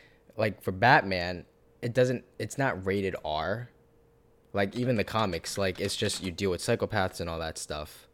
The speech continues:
which I guess is deserving of his P G thirteen stuff, uh,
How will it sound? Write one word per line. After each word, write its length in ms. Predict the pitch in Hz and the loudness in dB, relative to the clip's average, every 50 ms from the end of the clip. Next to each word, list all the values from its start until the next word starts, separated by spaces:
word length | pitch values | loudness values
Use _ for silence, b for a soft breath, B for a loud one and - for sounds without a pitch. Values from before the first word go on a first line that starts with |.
| _ _ | _ _
which 220 | - 98 95 - - | -4 -4 -2 -2 -4
I 100 | - 95 | -4 -2
guess 200 | 85 92 90 - | -2 -2 -4 -4
is 140 | 90 87 - | -6 -8 -8
deserving 420 | - 92 85 95 95 92 90 87 | -8 -4 -2 -2 -2 -2 -2 -6
of 60 | 85 | -6
his 140 | 82 82 - | -8 -10 -10
P 180 | - - 98 87 | -10 -8 -8 -8
G 140 | 87 92 82 | -8 -8 -8
thirteen 680 | - 90 87 82 - - 98 90 87 85 82 80 78 b b b b b b b b b | -6 -8 -8 -8 -8 -8 -8 -8 -8 -8 -10 -12 -12 b b b b b b b b b
stuff, 640 | - - - - - 87 90 104 117 - - - - - | -10 -10 -6 -4 -2 -2 -2 -2 -4 -6 -12 -20 -12 -6
uh, 180 | - 90 85 | -4 -4 -4